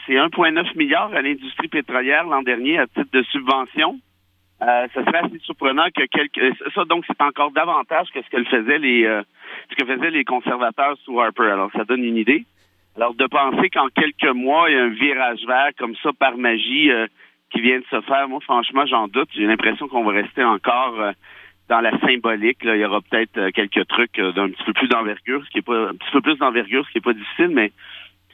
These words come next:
euh, non, là-dessus, moi, je m'attends pas à, à grand-chose, bien que, bien, bien que je, on, je veux dire, on peut, euh,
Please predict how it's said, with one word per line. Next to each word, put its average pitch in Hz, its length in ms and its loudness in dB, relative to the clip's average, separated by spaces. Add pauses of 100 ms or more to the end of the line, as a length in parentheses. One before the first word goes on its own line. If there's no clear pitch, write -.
(140)
euh, 107 140 0
non, 104 160 0
là-dessus, 110 320 0
moi, 135 160 4
je 127 80 -4
m'attends 123 320 0
pas 131 380 0
à, 90 100 0
à 120 60 2
grand-chose, 135 640 0
bien 131 180 2
que, 123 200 0
bien, 120 260 2
bien 117 180 0
que 113 160 -2
je, - 420 -4
on, 87 220 0
je - 220 -6
veux 73 60 -4
dire, 87 120 2
on 85 120 0
peut, 98 300 -2
euh, 90 40 0